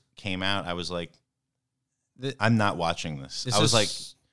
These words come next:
Speaker 1: I was like, "Honestly, for Daniel Day-Lewis to end his career on this and for Paul Thomas Anderson to do a, a silly fashion story like this, that's basically, you know, gonna be just a, a, a bull crap rom-com,"
Speaker 2: Yeah.
Speaker 1: you know, at the end of the day, that's what it's gonna be. It's gonna be just this indie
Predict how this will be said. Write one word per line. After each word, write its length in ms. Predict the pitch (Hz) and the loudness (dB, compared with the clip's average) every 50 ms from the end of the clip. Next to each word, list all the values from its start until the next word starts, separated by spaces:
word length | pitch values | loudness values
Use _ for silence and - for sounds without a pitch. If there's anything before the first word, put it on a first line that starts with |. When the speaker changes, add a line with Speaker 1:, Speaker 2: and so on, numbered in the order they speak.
| _ _ - | _ _ 0
Speaker 1:
I 60 | 113 | 2
was 100 | 117 110 | 2 4
like, 140 | 123 120 98 | 2 2 2
"Honestly, 360 | 113 113 117 123 - - 135 | 2 2 2 2 0 -2 -2
for 140 | 123 - 120 | -2 -2 -2
Daniel 340 | 92 101 95 95 98 107 107 | -2 0 0 0 0 0 0
Day-Lewis 360 | 95 104 98 95 95 95 90 - | 0 -2 -2 -2 -2 -4 -6 -8
to 120 | - - | -8 -8
end 140 | 92 87 90 | -6 -6 -6
his 140 | 85 - - | -6 -8 -8
career 300 | - 98 85 82 82 82 | -8 -10 -8 -8 -6 -6
on 140 | 90 90 | -6 -6
this 260 | 92 95 92 - - - | -6 -6 -6 -6 -8 -10
and 120 | 98 95 110 | -10 -12 -12
for 100 | - 92 | -12 -12
Paul 240 | 90 - 87 87 85 | -12 -10 -10 -10 -8
Thomas 340 | - 92 90 87 82 - - | -8 -6 -6 -6 -6 -8 -6
Anderson 360 | 85 85 85 85 - 90 87 | -6 -6 -8 -8 -8 -8 -8
to 100 | 80 76 | -8 -8
do 320 | 73 76 - 85 82 80 | -10 -10 -10 -8 -6 -6
a, 100 | 78 78 - - | -6 -8 -8 -10
a 100 | 85 82 | -10 -8
silly 560 | - - - - - 92 90 90 90 90 87 | -6 -6 -4 -4 -4 -2 -2 -2 -4 -4 -4
fashion 480 | - - 87 82 85 85 - - 92 87 | -6 -6 -6 -4 -4 -4 -4 -4 -6 -6
story 340 | - - 95 95 95 95 92 | -6 -8 -6 -4 -4 -4 -4
like 200 | 92 92 90 - | -4 -6 -6 -8
this, 220 | 98 98 95 - | -8 -8 -8 -8
that's 180 | 90 85 - - | -10 -10 -10 -10
basically, 640 | 90 85 - - 85 78 - 87 85 82 82 78 - - - - _ _ _ | -10 -8 -8 -8 -10 -8 -8 -6 -4 -4 -4 -4 -6 -12 -20 -20 _ _ _
you 100 | 95 90 | -8 -6
know, 100 | 85 82 | -4 -4
gonna 180 | 76 87 82 80 | -4 -4 -4 -4
be 140 | 78 87 82 | -4 -6 -4
just 200 | 85 87 - - | -4 -4 -4 -4
a, 140 | 85 82 - _ - | -6 -8 -10 _ -6
a, 180 | 85 82 82 78 - - _ _ - | -4 -4 -4 -6 -8 -12 _ _ -10
a 140 | 87 82 78 | -8 -6 -6
bull 300 | 73 - 87 85 85 82 | -6 -4 -4 -4 -4 -4
crap 420 | - - 92 87 82 80 76 - _ _ _ _ _ | -6 -6 -6 -6 -4 -6 -8 -12 _ _ _ _ _
rom-com," 540 | 85 82 85 95 104 104 104 95 - 92 90 | -4 0 2 2 2 2 0 -2 0 2 2
Speaker 2:
Yeah. 300 | 87 82 80 78 78 78 - _ _ _ _ _ _ - | 4 2 2 0 -2 -6 -8 _ _ _ _ _ _ -2
Speaker 1:
you 60 | 104 98 95 | 0 0 0
know, 60 | - | 2
at 140 | - 98 - | 0 0 0
the 80 | 107 104 | 2 2
end 100 | 104 107 | 2 2
of 80 | 95 | 0
the 60 | 92 | -2
day, 180 | 82 104 98 92 | 0 0 0 2
that's 240 | 85 90 90 - - | 2 0 0 -2 -4
what 80 | 92 | -6
it's 120 | 85 - - | -8 -6 -4
gonna 160 | - 87 82 | -2 -2 -2
be. 180 | 78 87 87 85 | 0 0 0 0
It's 140 | 80 - - | -2 -2 -2
gonna 140 | 90 90 80 | -2 -2 -2
be 80 | 87 78 | -2 -4
just 200 | 90 85 80 87 | -6 -6 -6 -6
this 200 | 82 76 - - | -6 -6 -8 -6
indie 640 | - 92 92 92 85 85 87 85 85 82 82 | -4 -4 -2 -2 0 0 0 0 -2 -4 -6